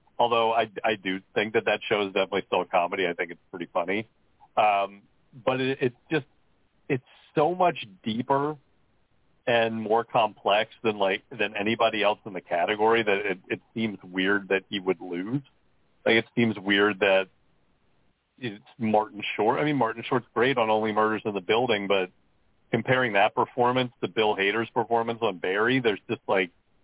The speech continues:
there's so much more going on there, and it's, it's so much deeper that, yeah, I think he has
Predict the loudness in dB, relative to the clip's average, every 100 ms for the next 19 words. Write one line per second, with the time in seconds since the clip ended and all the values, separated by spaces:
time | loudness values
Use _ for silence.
0 | _ _ _ -4 -4 -2 0 2 0 0
1 | 2 2 4 2 4 2 2 2 -4 -6
2 | -8 -10 -8 -10 -8 -2 0 0 -2 _
3 | -10 -4 0 0 2 0 0 _ _ _
4 | _ _ _ _ _ _ 0 2 2 0
5 | 0 0 2 0